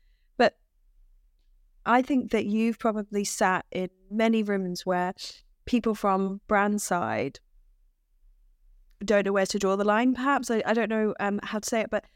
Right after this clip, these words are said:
I think this is an interesting thing around how do you let a creative director be a creative director? What does it mean? And it's often like, when you do it badly, what does that look like? And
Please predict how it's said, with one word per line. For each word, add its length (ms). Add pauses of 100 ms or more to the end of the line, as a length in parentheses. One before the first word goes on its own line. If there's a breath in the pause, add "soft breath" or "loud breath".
(200 soft breath)
I 60
think 220
this 160
is 100
an 80
interesting 400
thing 180
around 380 (180)
how 220
do 140
you 80
let 180
a 60
creative 420
director 400
be 160
a 80
creative 480
director? 300
What 160
does 120
it 120
mean? 260
And 140
it's 100
often 340
like, 220 (560)
when 140
you 100
do 140
it 100
badly, 400
what 160
does 100
that 140
look 260
like? 320
And 200